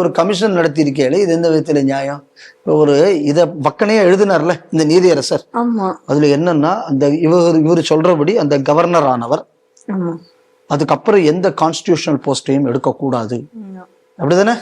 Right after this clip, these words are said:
Speaker 2: ஆமா.
Speaker 1: எந்த வேற எந்த இந்த கமிட்டி, கமிட்டி அதையும்
Speaker 2: அதுல
Speaker 1: எடுக்கக்கூடாது.
Speaker 2: இருக்கக்கூடாது.
Speaker 1: அப்ப
Speaker 2: ஆமா.
Speaker 1: இவரே முன்னாள் நீதிபதி தானே?
Speaker 2: ஆமா.
Speaker 1: அப்ப இவர் துட்டுக்கு வேண்டி எடுத்திருக்காருல்ல.
Speaker 2: ம்.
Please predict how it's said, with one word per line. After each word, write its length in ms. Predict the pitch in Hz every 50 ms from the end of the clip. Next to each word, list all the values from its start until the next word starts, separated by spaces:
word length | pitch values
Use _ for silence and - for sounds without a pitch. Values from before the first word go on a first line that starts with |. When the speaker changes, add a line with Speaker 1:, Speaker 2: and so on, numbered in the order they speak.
| - 247 247
Speaker 2:
ஆமா. 180 | 262 262 226 208 - _ _ - - 156
Speaker 1:
எந்த 140 | 180 185 190 180 175 165 160 151 156
வேற 160 | 170 185 185 180 175 170 170
எந்த 140 | 170 170 165 165 160 160 156 143 - - - - - -
இந்த 120 | - - 156 -
கமிட்டி, 240 | 175 175 160 185 165
கமிட்டி 200 | 170 170 160 196 180 165
அதையும் 200 | 156 165 180 175
Speaker 2:
அதுல 100 | 151 -
Speaker 1:
எடுக்கக்கூடாது. 260 | 269 269 277 - -
Speaker 2:
இருக்கக்கூடாது. 520 | - - 233 - - 202 190 185 180 180 202 - -
Speaker 1:
அப்ப 120 | 202 185 -
Speaker 2:
ஆமா. 160 | 180 156 160 185
Speaker 1:
இவரே 280 | 214 233 233 233 247 254 247 214
முன்னாள் 340 | 196 190 202 220 214 208 190 196
நீதிபதி 380 | 196 190 190 185 180 165 165 143 135
தானே? 200 | 127 143 165 170 160 - - -
Speaker 2:
ஆமா. 160 | 277 262 277 285
Speaker 1:
அப்ப 160 | 254 226 180 175 170 202
இவர் 260 | 240 269 285 285 277 -
துட்டுக்கு 300 | 220 185 - 220 233 247 233
வேண்டி 220 | 226 226 233 202
எடுத்திருக்காருல்ல. 540 | 180 185 196 202 175 165 151 131 139 156 165 160 - - - 247 247
Speaker 2:
ம். 100 | 247 214